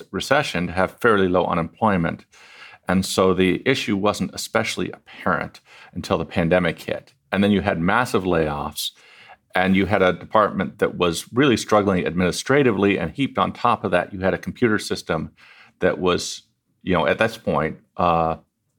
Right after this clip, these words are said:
you know, what, twenty, twenty-five years old, far too rigid.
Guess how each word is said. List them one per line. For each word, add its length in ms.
you 100
know, 80
what, 520
twenty, 520
twenty-five 560
years 260
old, 480
far 260
too 200
rigid. 540